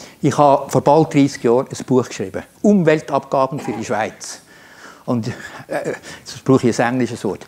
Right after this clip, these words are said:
Keep the price on the right side. Ich bin überzeugt, oder? Wir haben bei der fossilen Energieproduktion haben wir externe Kosten, sagt man dem.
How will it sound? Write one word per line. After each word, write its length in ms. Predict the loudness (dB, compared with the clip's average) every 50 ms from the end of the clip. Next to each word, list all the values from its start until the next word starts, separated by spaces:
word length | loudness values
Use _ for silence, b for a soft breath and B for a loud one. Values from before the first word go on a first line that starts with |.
| _ 0
Keep 260 | 2 2 2 2 0
the 60 | -4
price 360 | -2 0 0 0 0 0 -2
on 140 | -2 -4 -4
the 60 | -2
right 320 | -2 -2 -2 -4 -6 -8 -8
side. 300 | -8 -8 -8 -8 -10 -14 -18 -20 B B B B B B B B B B 0
Ich 200 | 0 0 2 4
bin 100 | 2 2
überzeugt, 560 | 2 2 -2 0 2 2 2 2 2 0 -2
oder? 200 | 0 0 0 -2 -6 B B B B B B B
Wir 140 | -2 0 2
haben 200 | 2 2 0 0 -4 B B B B
bei 80 | 0 2
der 100 | 2 4
fossilen 600 | 4 4 2 2 2 4 4 4 4 4 2 0
Energieproduktion 920 | -2 -6 -6 -6 -6 -4 -2 -2 -2 -2 -4 -6 -8 -6 -6 -4 -4 -6 B B B
haben 200 | -8 -8 -6 -6
wir 140 | -8 -4 -4
externe 520 | -4 -4 -6 -4 0 0 0 2 0 -2
Kosten, 360 | -2 -2 -4 -4 -4 -8 -12
sagt 300 | -12 -12 -12 -12 -12 -14
man 100 | -14 -14
dem. 140 | -14 -14 -16